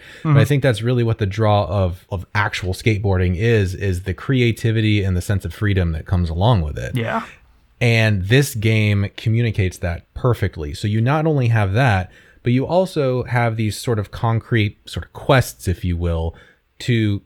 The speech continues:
Speaker 2: kinda keep you driving towards certain, uh, you know, goals as you go along.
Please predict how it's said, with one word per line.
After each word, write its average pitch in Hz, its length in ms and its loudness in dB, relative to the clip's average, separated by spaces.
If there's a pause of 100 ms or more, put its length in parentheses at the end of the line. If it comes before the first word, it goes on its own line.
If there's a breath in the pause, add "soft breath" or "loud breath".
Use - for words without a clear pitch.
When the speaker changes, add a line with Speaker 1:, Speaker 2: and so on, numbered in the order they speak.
(100)
Speaker 2:
kinda 110 220 0
keep - 420 -4 (340)
you 101 300 0
driving 101 560 2
towards 95 500 0 (100)
certain, 92 440 -4 (160)
uh, 87 400 -2
you 107 100 -4
know, 90 120 0
goals 87 720 0
as 95 200 0
you 92 60 -4
go 90 160 -2
along. 101 380 0